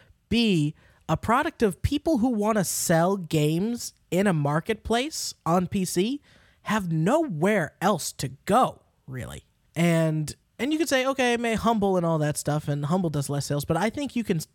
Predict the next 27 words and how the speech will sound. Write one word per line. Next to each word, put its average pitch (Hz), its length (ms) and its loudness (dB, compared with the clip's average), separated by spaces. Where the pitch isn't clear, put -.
you 156 200 -4
can 156 160 0
legitimately 165 520 0
say 131 480 0
that 139 380 2
Steam's 202 560 0
monopoly 151 840 0
on 143 200 -2
the 139 100 2
entire 139 460 -2
P 143 180 -2
C 143 180 -4
gaming 143 400 -2
industry, 156 520 -4
I 139 160 -6
think, 139 260 -6
is 139 140 -8
incredibly 139 1040 -2
unhealthy. 147 840 -2
And 156 220 2
the 143 60 0
fact 151 460 -2
that 139 400 -2
everybody 160 480 0
who 156 180 0
uses 143 520 0
Steam 185 480 0